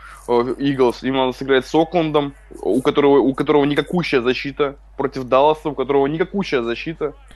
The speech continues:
И против кого-то ещё, совсем забыл, против кого ещё. Против, если не ошибаюсь, э, про-, п-,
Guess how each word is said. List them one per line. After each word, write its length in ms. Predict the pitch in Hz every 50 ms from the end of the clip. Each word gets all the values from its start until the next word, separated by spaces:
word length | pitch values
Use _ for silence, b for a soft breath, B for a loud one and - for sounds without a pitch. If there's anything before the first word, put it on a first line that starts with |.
| b b b b b b b - - - - - - - -
И 420 | - 82 104 147 151 160 160 160 143 -
против 280 | 165 180 165 165 -
кого-то 320 | - 156 160 165 160 - 139
ещё, 340 | 139 135 - - 196 190
совсем 340 | 185 - - 110 - 131 123
забыл, 300 | 117 120 117 123 135 127
против 260 | 127 - 110 107 - -
кого 200 | - 107 107 107
ещё. 300 | 104 - - - - - - - b b b b b b b - - - -
Против, 260 | - 151 139 - - -
если 180 | 147 - - 151
не 20 |
ошибаюсь, 520 | 139 139 151 156 151 147 139 127 - -
э, 120 | 139 139 127
про-, 360 | 127 - 143 143 117 117 123
п-, 180 | 127 - -